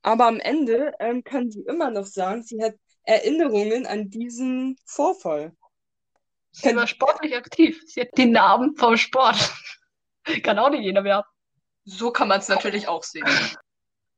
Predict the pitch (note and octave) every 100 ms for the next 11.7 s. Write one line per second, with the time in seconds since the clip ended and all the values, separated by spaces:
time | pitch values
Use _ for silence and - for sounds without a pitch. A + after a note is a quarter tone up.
0 | _ _ C4 E4+ C#4 A#3+ B3+ B3+ B3 B3+
1 | A#3 A#3 A#3 G#3+ A#3 A3+ B3 G#3 G#3+ -
2 | - B3+ A3 G#3+ G#3 A#3+ B3+ A#3+ B3+ C#4+
3 | - G#3+ G#3 A3 C4 C#4+ _ _ _ _
4 | _ _ B3 A#3 C#4 C4 C4+ B3+ B3+ -
5 | - C4+ B3 B3+ C#4+ - G3+ G3+ G#3 G#3+
6 | _ _ _ _ _ _ _ A3+ C4 A#3
7 | A3+ A#3+ A3+ A3+ A3+ A#3+ A3 - A#3 B3
8 | A#3+ B3 - _ G#3+ G#3 B3+ - D4+ C#4+
9 | C#4 C#4+ - A#3+ A#3 A#3 G#3+ A3 A3+ A3
10 | G#3 G#3 G3 G3 - A3+ G#3 G3 G#3 G#3+
11 | G#3+ A#3 G#3+ - G#3 G3+